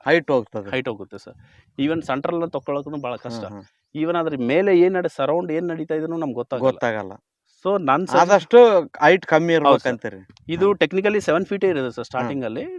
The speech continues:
Speaker 2: but ನಮ್ಮ ಎಕ್ಸ್‌ಪೀರಿಯನ್ಸ್ ಗೆ ಯಾರ್ಯಾರು ಫಾರ್ಮ್ ಈಗ ಹೊಸದಾಗಿ ಪ್ಲಾಂಟೇಶನ್ ಮಾಡ್ಬೇಕು ಅನ್ಕೊಳ್ಳಿದ್ರೆ ಅವ್ರಿಗೆ ಸಿಕ್ಸ್ ಫೀಟೇ ಸಜೆಸ್ಟ್ ಮಾಡ್ತೀವಿ.
Speaker 1: ಹ್ಮ್.
Speaker 2: ಟೂ ಫೀಟ್ ಡಿಗ್ ಮಾಡಿ, ಫೋರ್ ಫೀಟ್ ಎನಫ್ ಕರೆಕ್ಟ್ ಆಗುತ್ತೆ ಸರ್.
Speaker 1: ಸರ್, ಆ, ಸಸಿ ಪ್ಲಾಂಟೇಶನ್ ಮಾಡ್ಬೇಕಾದ್ರೆ ಏನೇನ್ ಟ್ರೀಟ್ ಮಾಡ್ಬೇಕು?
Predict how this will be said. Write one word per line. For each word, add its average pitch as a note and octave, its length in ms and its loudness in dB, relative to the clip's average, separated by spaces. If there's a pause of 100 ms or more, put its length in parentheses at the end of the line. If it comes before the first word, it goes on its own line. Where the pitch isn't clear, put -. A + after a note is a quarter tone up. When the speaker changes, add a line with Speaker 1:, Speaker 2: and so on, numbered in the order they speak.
(120)
Speaker 2:
but C3+ 200 -4
ನಮ್ಮ E3+ 220 -2
ಎಕ್ಸ್‌ಪೀರಿಯನ್ಸ್ F3+ 460 -6
ಗೆ D3 100 -6
ಯಾರ್ಯಾರು E3 380 -2
ಫಾರ್ಮ್ D3+ 300 -4
ಈಗ D3 140 -8 (160)
ಹೊಸದಾಗಿ D3 520 -6
ಪ್ಲಾಂಟೇಶನ್ C3+ 440 -8
ಮಾಡ್ಬೇಕು C3+ 320 -14
ಅನ್ಕೊಳ್ಳಿದ್ರೆ C3+ 460 -8 (500)
ಅವ್ರಿಗೆ A#2+ 220 -12
ಸಿಕ್ಸ್ C3 200 -14
ಫೀಟೇ D3+ 220 -10
ಸಜೆಸ್ಟ್ A#2+ 300 -16
ಮಾಡ್ತೀವಿ. F2+ 280 -20
Speaker 1:
ಹ್ಮ್. G#2 200 -12 (680)
Speaker 2:
ಟೂ E3 100 -8
ಫೀಟ್ D3 240 -6
ಡಿಗ್ C#3+ 200 -8
ಮಾಡಿ, C3 180 -8
ಫೋರ್ B2+ 240 -8
ಫೀಟ್ - 200 -14
ಎನಫ್ A#2+ 300 -12
ಕರೆಕ್ಟ್ A#2 280 -14
ಆಗುತ್ತೆ F#2 280 -16
ಸರ್. - 160 -12 (1200)
Speaker 1:
ಸರ್, A3+ 220 2 (380)
ಆ, E3+ 80 -4 (280)
ಸಸಿ F3+ 380 0 (200)
ಪ್ಲಾಂಟೇಶನ್ E3+ 580 -2
ಮಾಡ್ಬೇಕಾದ್ರೆ D#3 680 -4
ಏನೇನ್ D3 320 -4
ಟ್ರೀಟ್ C3+ 300 -8
ಮಾಡ್ಬೇಕು? G#2+ 400 -14